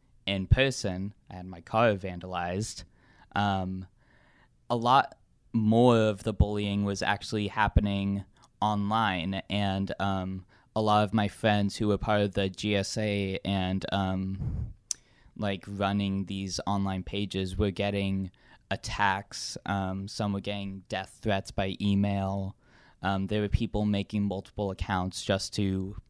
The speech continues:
comment hate comments on all their posts. There were people making,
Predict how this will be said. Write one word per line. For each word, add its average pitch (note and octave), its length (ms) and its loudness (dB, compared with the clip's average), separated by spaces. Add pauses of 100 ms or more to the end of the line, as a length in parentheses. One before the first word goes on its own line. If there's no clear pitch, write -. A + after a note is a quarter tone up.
(200)
comment G2 580 0
hate - 340 -6
comments F#2+ 520 -4
on G2+ 280 -4
all G2 140 2
their F#2+ 220 -4
posts. G2 500 -4
There G2 140 -2
were G2 80 -4
people G#2 380 -8
making, G#2 640 -8